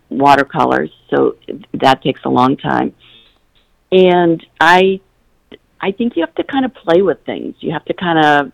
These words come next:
um, marinate it and live with it and change it and evolve it. The first, uh, Dinosaurs Living in My Hair three book doesn't look anything like how it ended up. So it's interesting how they evolve and they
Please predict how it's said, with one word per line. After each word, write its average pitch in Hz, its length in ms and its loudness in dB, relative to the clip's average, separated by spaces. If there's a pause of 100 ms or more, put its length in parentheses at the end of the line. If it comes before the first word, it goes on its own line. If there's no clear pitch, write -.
(100)
um, - 460 -10 (100)
marinate 147 680 0
it 131 200 -6
and 135 280 -2
live 143 180 -2
with 135 160 0
it 113 260 -4
and 135 180 -6
change 139 360 -2
it 120 160 -8
and 127 180 -4
evolve 127 340 -2
it. 117 120 -8
The - 120 -20
first, 180 220 0 (180)
uh, 147 120 2
Dinosaurs 143 460 -2
Living 143 140 0
in 135 60 2
My 135 80 0
Hair 131 240 -2
three 156 180 0
book 123 300 2 (720)
doesn't 175 280 0
look 165 180 -2
anything 160 360 0
like 147 460 -2
how 143 320 -2
it 131 140 -2
ended 139 280 -2
up. - 300 -4 (760)
So 170 440 2
it's 165 160 -8
interesting 190 560 -6
how 139 180 -4
they 131 140 -2
evolve 156 600 0
and - 120 -12
they 110 120 -18